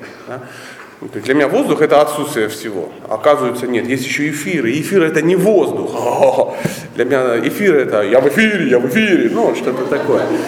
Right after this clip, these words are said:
Да. И это еще только грубые элементы, грубые элементы. Дальше возникают тонкие элементы: ум, разум и ложное эго. Три таких вот, ну, эм,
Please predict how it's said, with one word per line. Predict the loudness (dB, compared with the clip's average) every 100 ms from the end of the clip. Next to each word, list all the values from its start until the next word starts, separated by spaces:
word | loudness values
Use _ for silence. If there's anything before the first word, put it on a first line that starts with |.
| -6 -6 -8 -4
Да. | -4 -4 -8 -14 -18 -20 -20 -20 -20 -20 -20 -18 -8
И | -4 0
это | 2 2
еще | 2 0
только | 0 0
грубые | 0 2 2 4 2
элементы, | 2 2 2 0 -8 -8 -6 -6 -6 -10 -8
грубые | -2 0 2 0
элементы. | 0 -4 -6 -8 -10 -14 -14 0
Дальше | 0 2 0
возникают | 0 0 2 2 2
тонкие | 0 0 0 -2
элементы: | -2 -2 -4 -2
ум, | 0 2 2 2 -2 -2
разум | 2 2 2 0 -2 -2 -8 -12 -14 -4
и | 0
ложное | 2 2 2 0 0 -2
эго. | -4 -6 -4
Три | -4 -4 -4
таких | -8 -6 -6 -4
вот, | -6 -8 -18 -12
ну, | -8 -6 -8 -12 -20 -20 -20 -20 -14
эм, | -10 -8 -10